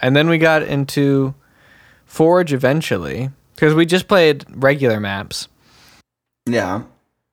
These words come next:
Speaker 2: We didn't really play online as much as we did just against each other,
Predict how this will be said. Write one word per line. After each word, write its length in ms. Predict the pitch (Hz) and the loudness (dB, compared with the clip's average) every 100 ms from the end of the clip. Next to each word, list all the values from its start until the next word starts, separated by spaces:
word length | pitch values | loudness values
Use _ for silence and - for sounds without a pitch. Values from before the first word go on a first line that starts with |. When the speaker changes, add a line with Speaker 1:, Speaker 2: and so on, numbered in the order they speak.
| _ _ - | _ _ -2
Speaker 2:
We 80 | |
didn't 140 | 170 214 | 0 0
really 180 | 147 123 | 0 0
play 240 | 135 120 | 0 -2
online 560 | 101 101 123 135 104 - - | -2 -2 -2 -2 -6 -8 -8
as 160 | 104 | -6
much 200 | 104 101 | -6 -10
as 100 | 101 | -10
we 100 | 98 | -8
did 280 | 98 98 98 | -8 -8 -10
just 140 | 92 104 | -12 -12
against 200 | 95 80 | -12 -12
each 120 | 101 | -10
other, 240 | 95 95 | -8 -8